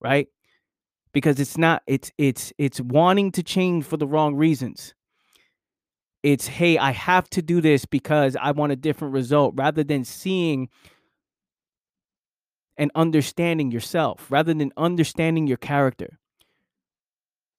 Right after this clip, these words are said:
Change requires you to make the most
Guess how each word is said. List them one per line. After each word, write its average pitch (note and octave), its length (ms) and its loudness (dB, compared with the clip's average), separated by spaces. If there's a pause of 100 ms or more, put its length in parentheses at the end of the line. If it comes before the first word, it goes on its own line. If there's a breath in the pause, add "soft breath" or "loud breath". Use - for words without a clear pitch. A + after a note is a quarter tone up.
(120)
Change F3+ 800 -4 (1300)
requires E3 580 2
you D#3+ 80 0
to D3 80 -4
make D3 340 -2
the C#3+ 140 -4
most C#3+ 260 0